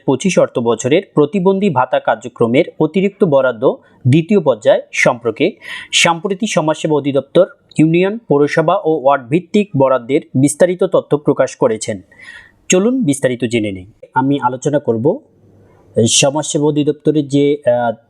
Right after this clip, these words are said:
তৃতীয় কিস্তির নতুন যে বরাদ্দটা এসেছে, সেই বরাদ্দ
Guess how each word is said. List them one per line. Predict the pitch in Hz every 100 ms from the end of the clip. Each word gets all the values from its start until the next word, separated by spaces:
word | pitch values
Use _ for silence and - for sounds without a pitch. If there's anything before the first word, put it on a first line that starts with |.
| -
তৃতীয় | 135 135 170
কিস্তির | 165 156 143 - 147 294
নতুন | 127 123 127
যে | 135
বরাদ্দটা | 139 123 123 123 139 131
এসেছে, | 127 131 - 233 - _ - - -
সেই | - - 151
বরাদ্দ | 135 135 139 131 156